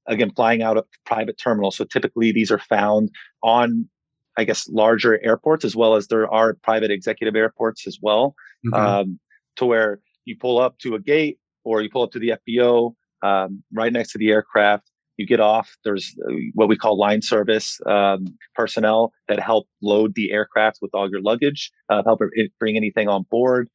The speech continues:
Speaker 1: So everything is pretty much taken care of for you. All you just have to do is step onto the aircraft. Once our crew's ready to go, door shuts, and then you begin to taxi shortly after.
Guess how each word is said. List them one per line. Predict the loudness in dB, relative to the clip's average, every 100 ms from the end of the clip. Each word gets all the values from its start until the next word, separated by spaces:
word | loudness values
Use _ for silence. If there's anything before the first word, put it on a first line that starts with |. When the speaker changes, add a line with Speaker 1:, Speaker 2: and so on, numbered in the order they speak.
| _ _
Speaker 1:
So | -4 -2
everything | 2 0 0 -2
is | -4
pretty | -6 -4
much | -2 0 -2 -8 _ -8
taken | -6 -6 -2
care | 0
of | 0
for | -2
you. | 0 2
All | 2 0
you | -2
just | -4 -2
have | -4
to | -2
do | 0 0 -2 -10 -10
is | -4
step | 0 2
onto | 0 0
the | 0 2
aircraft. | 2 2 0 0 -2 _ _ _ -4
Once | -2 0
our | -2
crew's | -2 -2 0
ready | 0 -2
to | -2
go, | 0 2 2 -2 -6
door | -4 -4
shuts, | -4 -2 -4 -6 -20 _ _ -8
and | -2
then | 2 2 0 -6 _ -6
you | -2
begin | 0 0 -2
to | -2
taxi | 0 -2 -2 -4 -2 -4
shortly | -2 -2 2 2
after. | 2 0 -2 -2